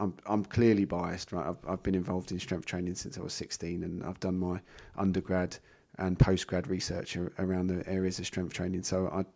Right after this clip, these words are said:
recognise that I'm biased, but that was kind of what got me in with runners in the first place, and that's a big part of why I've had success treating them. And I think that, you know, i-,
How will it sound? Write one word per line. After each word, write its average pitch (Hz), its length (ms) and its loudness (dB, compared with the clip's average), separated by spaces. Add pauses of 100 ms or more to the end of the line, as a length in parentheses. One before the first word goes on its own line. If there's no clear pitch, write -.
recognise 92 640 0
that 65 100 -6
I'm 87 100 -6
biased, 90 400 -4
but - 160 -4 (480)
that 110 200 6
was 95 140 -2
kind 98 280 4
of 92 60 0
what 82 180 2
got - 180 2
me 98 140 4
in 101 100 6
with 95 160 2
runners 92 280 0
in 90 60 -4
the 87 80 -4
first 98 340 0
place, 95 340 0
and 95 100 -2
that's 87 240 -4 (720)
a 95 80 -4
big 101 200 0
part 92 260 2
of - 120 -6
why 95 200 2
I've 101 100 -4
had 95 160 -4
success - 380 -4
treating 92 300 0
them. 95 160 -2 (480)
And 98 340 6
I 107 80 0
think 101 280 2
that, 101 200 4 (680)
you 110 120 6
know, 98 260 8 (800)
i-, 107 120 -4